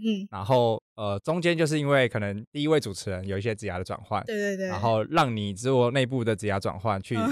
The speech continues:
Speaker 1: <laughs>
Speaker 2: 承接这个主持棒吗？
Speaker 1: 嗯，
Speaker 2: 那
Speaker 1: 可以这么说。
Speaker 2: 那时候的心境是什么样子？就是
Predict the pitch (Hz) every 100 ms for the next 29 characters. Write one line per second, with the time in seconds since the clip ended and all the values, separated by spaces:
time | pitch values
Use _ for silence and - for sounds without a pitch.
0 | 269 240 143 160 170 190 190 151 117 95
1 | 107 127 113 101 240 220 196 202 _ _
2 | _ 196 185 156 175 190 - 180 185 _
3 | 240 226 - 143 151 135 - 139 139 135
4 | 120 101 104 98 92 92 107 117 107